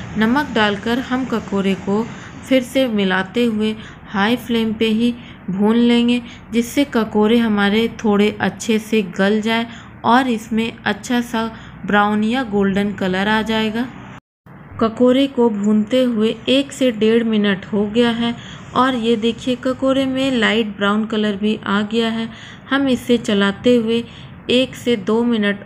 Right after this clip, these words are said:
और भून लेंगे, जिससे ककोड़े हमारे और अच्छे से सॉफ्ट हो जाएंगे। नमक डालने की वजह से ककोड़े हमारे जल्द गल जाएंगे और पकेंगे भी। ककोड़े को पकाने में काफ़ी टाइम लगता है, इसीलिए यहाँ मैंने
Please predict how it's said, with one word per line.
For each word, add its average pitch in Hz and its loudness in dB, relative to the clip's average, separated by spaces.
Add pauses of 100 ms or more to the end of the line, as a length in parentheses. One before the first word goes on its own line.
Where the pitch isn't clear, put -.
(120)
और 220 0
भून 220 0
लेंगे, 226 0
जिससे 233 -2
ककोड़े 226 2
हमारे 214 0 (120)
और 233 2
अच्छे 202 0
से 208 -2
सॉफ्ट 208 -4
हो 233 2
जाएंगे। 220 -2 (440)
नमक 226 2
डालने 214 2
की 208 -4
वजह 202 0
से 247 -2
ककोड़े 202 0
हमारे 214 2
जल्द 185 0 (140)
गल 233 4
जाएंगे 240 0 (420)
और 214 0 (260)
पकेंगे 233 0
भी। 254 -2 (460)
ककोड़े 254 2
को 247 0
पकाने 214 0
में 233 -2
काफ़ी 220 0
टाइम 214 0
लगता 220 -2
है, 226 -6
इसीलिए 233 2
यहाँ 214 0
मैंने 190 -2